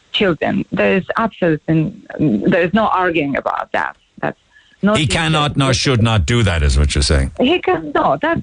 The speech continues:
Speaker 1: that, there's no arguing, no, no, <laughs> not in this day and age. Let's put it this way. This is just waste of time for you and for me and anyone else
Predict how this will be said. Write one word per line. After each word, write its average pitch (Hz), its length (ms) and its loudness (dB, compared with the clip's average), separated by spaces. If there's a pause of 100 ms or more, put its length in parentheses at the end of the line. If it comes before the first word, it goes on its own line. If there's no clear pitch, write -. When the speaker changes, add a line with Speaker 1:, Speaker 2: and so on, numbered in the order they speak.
Speaker 1:
that, 247 200 -2
there's 302 200 0
no 302 140 0
arguing, 269 480 0
no, 247 180 2
no, 277 440 2 (180)
<laughs> - 200 -20
not 226 920 0
in 233 160 2
this 240 220 2
day 196 420 0
and 165 120 -8
age. 107 400 -8
Let's 165 220 -2
put 165 140 -2
it 151 120 -2
this 160 200 -2
way. 156 160 2
This - 240 -2
is 170 200 -4
just 170 220 -2 (220)
waste 196 260 0
of - 180 -6
time 156 360 -2
for 156 180 -2
you 180 240 2
and 175 200 -4
for 156 160 0
me 156 180 -4
and 156 100 -2
anyone 185 340 2
else 147 280 -4